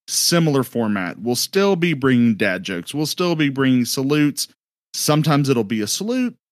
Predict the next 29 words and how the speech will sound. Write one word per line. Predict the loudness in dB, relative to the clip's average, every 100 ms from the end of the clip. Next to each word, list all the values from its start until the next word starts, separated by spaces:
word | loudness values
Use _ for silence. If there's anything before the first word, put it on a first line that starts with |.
| 2
maybe | 4 4 4
something | 2 0 0 0
else. | 0 -2 -2
And, | 0 2
and | 2 2
so | 2
we're | 2
just | 0
kinda | -2 2
mulling | 2 4 2 2
over | 0 0 -2
what | 0 -2
we | 0
wanna | 0 2 0
do | 2 0
there, | 0 -2 -2
because | -4 -6 -6
we | -2
wanna | 0 0
bring | 0 2 2 0 _ 0
more | 4 4 4
than | 2 2
just | 0 -4
a | -4
salute | -4 -2 -4 -4
to | -2 0
a | 0
single | -2 0 2 0
person. | -2 -4 -2 -2 -2